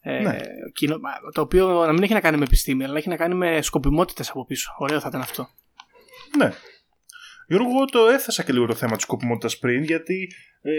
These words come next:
Speaker 2: για μένα, ε, και μάλλον αυτό είναι λίγο δική μου θεωρία, ότι
Speaker 1: Μμμ.
Speaker 2: υπάρχει το γεγονός ότι είναι η pop κουλτούρα το κύριο κομμάτι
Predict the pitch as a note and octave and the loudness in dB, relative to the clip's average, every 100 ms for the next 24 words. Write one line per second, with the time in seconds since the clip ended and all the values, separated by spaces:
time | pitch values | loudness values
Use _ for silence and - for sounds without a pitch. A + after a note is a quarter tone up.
0 | D3 D#3 D3+ D3 F3 A3 B3 A#3+ G#3+ F#3 | -4 -2 -2 0 0 0 0 0 0 0
1 | D#3 - C#3 C#3+ G2 - - D3 C#3+ - | -2 -4 -6 -4 -4 -6 -2 -2 -2 -2
2 | C#3+ F#3 G3 F3+ _ _ _ - - G3 | 0 0 -2 -8 _ _ _ -4 0 0
3 | G3 G3+ G#3 E3+ E3 A3 F#3+ D#3+ B2 A2 | 0 0 0 -2 -2 -2 -2 2 2 2
4 | G#2+ G#2 - - - _ - C3+ F3+ E3+ | 2 0 -2 -10 -20 _ -8 0 0 4
5 | A3 F#3 - B3 A3 G#3 G3 F#3 D3+ C#3+ | 4 2 0 -2 0 -4 -6 -2 0 2
6 | D#3 G3+ A3 G#3 F#3+ F3 - _ - - | 2 2 0 -2 -2 -2 -4 _ -20 -18
7 | - - G3 A3+ A3 F3+ E3 D#3 - C3 | -20 -8 0 2 2 2 0 0 0 0
8 | B2+ C3+ A#2+ G2+ G2+ - A#2 - F3 F3 | 2 4 6 4 0 -8 -8 -2 2 4
9 | C3+ - A2+ A2 G#2 - G2 | 4 2 2 4 2 -2 -12